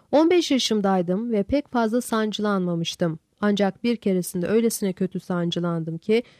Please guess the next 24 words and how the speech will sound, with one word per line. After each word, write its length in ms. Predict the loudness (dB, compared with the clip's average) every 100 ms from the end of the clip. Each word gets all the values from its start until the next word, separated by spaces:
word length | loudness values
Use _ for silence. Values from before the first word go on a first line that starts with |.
| _
kendimi 420 | 0 2 2 0 0
kaybedip 560 | 2 2 2 0 0
döşemeye 460 | 0 2 0 2 0
sarıldım. 580 | 0 0 0 -2 -4 -6 _ _ _ _ _ _
Boylu 380 | 6 6 6 6
boyunca 480 | 4 4 4 2 2
orada 380 | 4 4 4 2
öylece 360 | 4 2 2
üç 140 | 0 -2
saat 340 | 0 0 0
kadar 380 | -2 0 2 2
yattım. 540 | 2 0 0 -2 -2 -6 _
Ancak 480 | 0 2 2 0 -2
bunu 160 | 0
da 80 | 0
kimseye 440 | 0 -2 -2 -2 0
anlatamadım. 760 | 0 -2 -2 -2 -2 -2 -6 -10 _ _ _
Amansız 560 | 0 2 2 2 0 2
bir 120 | 0
hastalığa 540 | 0 -2 -2 0 2
yakalandığımı 800 | 2 2 0 -2 0 -2 -2 -2
ve 140 | 0 0
öleceğimi 540 | 0 0 2 2 0
düşünüyordum. 800 | -2 -4 -2 0 0 0 -2 -4